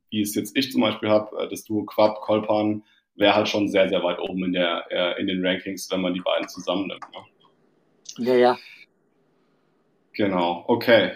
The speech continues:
Speaker 1: Ich glaub, wir sind soweit durch mit den Rankings. Schaut's euch einfach mal an. Ähm, schreibt uns auch gerne, äh, <laughs> wenn ihr es anders seht, äh, über die Social-Media-Kanäle. Ähm, wie gesagt, auf meine sechs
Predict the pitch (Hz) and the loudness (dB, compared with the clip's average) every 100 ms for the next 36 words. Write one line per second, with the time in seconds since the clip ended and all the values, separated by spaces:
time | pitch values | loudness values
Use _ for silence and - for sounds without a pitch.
0 | - - 127 131 120 123 135 123 110 110 | -10 0 2 2 -2 2 2 2 2 2
1 | 127 135 131 123 120 117 127 - 127 - | 2 0 0 -2 0 2 2 2 0 0
2 | - 123 127 127 - - 104 101 104 127 | 0 0 0 -4 -4 -4 0 2 4 4
3 | 123 - 101 101 101 98 95 - - 104 | 2 0 -4 0 0 -2 -6 -8 0 0
4 | 107 113 - 113 - 98 101 101 98 - | 0 -2 -4 -6 0 2 4 2 2 -2
5 | 104 - 101 95 113 - 127 117 120 110 | -10 -6 -2 2 2 4 6 6 4 2
6 | 110 127 123 - 120 110 - - 117 113 | 6 6 6 2 0 0 -2 -6 0 4
7 | 113 113 - 113 117 113 117 113 120 113 | 4 2 -4 -6 -6 -4 -4 -4 -2 -2
8 | 113 110 104 101 98 95 - 95 90 90 | 0 0 0 0 -4 -8 -8 -6 -4 -6
9 | 90 _ 104 92 95 - - 98 101 92 | -8 _ -16 -2 -2 0 -6 0 0 0
10 | 95 - | -4 -4